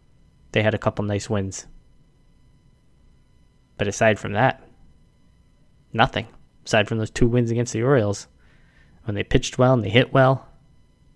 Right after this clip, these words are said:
nothing. This team is awful. They really are. Everyone can keep talking about they're gonna break out. Aaron Boone, the players, the media, Brian Cashman,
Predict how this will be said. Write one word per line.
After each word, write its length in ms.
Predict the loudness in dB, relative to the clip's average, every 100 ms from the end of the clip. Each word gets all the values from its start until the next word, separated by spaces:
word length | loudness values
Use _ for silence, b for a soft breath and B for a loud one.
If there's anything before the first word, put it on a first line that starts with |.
| _
nothing. 340 | 2 2 2 -14 -18 -20 -20 -20 -20 -20 -20 -20 -20 B B B B B B B B B B 0
This 260 | 0 0
team 380 | -4 -2 0 0
is 140 | -2 0
awful. 460 | 0 0 -8 -10 -18 -20 -20 -20 -20 _ _ _ _ -20 -20 -20 -20 _ _ -20 _ _ _ -4
They 80 | 2
really 260 | 4 4
are. 220 | 0 -2 -8 -20 -20 -20 _ _ _ _ _ _ _ -2
Everyone 360 | 2 4 2 0
can 120 | -6
keep 200 | -8 -2
talking 320 | -2 0 0
about 240 | 0 0
they're 100 | -2
gonna 160 | -4 -2
break 280 | -2 -2 0
out. 180 | 0 2
Aaron 280 | 2 0
Boone, 360 | 2 2 2 -2
the 80 | 8
players, 720 | 10 10 10 6 2 -4 -14 b b b b _
the 80 | 0
media, 580 | 2 4 6 4 2 -2 -14 -20 -20 _ 2
Brian 240 | 6 6 6
Cashman, 520 | 4 4 4 -2